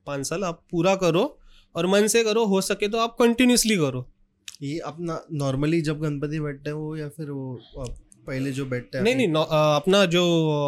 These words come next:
Speaker 1: प्रॉपर जो इसमें बारिश में आते हैं ना
Speaker 2: बारिश
Speaker 1: गणपति,
Speaker 2: में, हाँ।
Speaker 1: हाँ, वो गणपति में, माघी गणेश पे, गण-, माघी गणेशोत्सव पे नहीं,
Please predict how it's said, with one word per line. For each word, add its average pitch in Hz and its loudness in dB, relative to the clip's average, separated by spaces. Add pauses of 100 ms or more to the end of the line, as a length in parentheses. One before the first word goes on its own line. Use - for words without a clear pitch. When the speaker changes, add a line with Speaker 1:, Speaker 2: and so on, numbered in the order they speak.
(100)
Speaker 1:
प्रॉपर 151 0
जो 143 -2
इसमें 139 -2 (100)
बारिश 139 0
में 160 0
आते 160 0
हैं 262 0
ना 311 -2
Speaker 2:
बारिश 151 0
Speaker 1:
गणपति, 131 -2
Speaker 2:
में, 123 -4
हाँ। 117 -10
Speaker 1:
हाँ, 120 0
वो 143 2
गणपति 127 0
में, 120 -4
माघी 135 0
गणेश 156 -2
पे, 151 -2
गण-, 147 -2
माघी 143 -2
गणेशोत्सव 165 0
पे 175 -4
नहीं, 202 -2